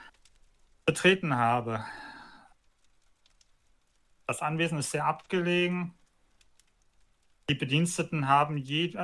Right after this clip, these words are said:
weder jemanden kommen noch gehen sehen. Das bedeutet, der Täter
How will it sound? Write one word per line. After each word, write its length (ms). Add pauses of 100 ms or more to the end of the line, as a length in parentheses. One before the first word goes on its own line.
weder 300
jemanden 480
kommen 260
noch 240
gehen 320
sehen. 560
Das 220
bedeutet, 1000 (920)
der 160
Täter 600